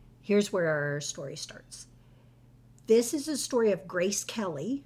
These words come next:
who was a daughter, sister, friend, iconic movie star, and eventually became Princess of Monaco.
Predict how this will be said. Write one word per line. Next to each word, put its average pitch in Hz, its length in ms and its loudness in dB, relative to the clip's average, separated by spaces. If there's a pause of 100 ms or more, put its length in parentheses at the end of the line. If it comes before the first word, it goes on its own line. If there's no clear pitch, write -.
(360)
who 180 120 -6
was 156 160 -4
a 151 80 -10
daughter, 190 640 0
sister, 185 560 -2
friend, 175 440 -6 (160)
iconic 190 640 -4
movie 262 260 0
star, 175 640 -2
and 175 120 -6
eventually 175 640 -4
became 190 380 -4
Princess 170 480 -6
of 151 120 -6
Monaco. 147 600 -8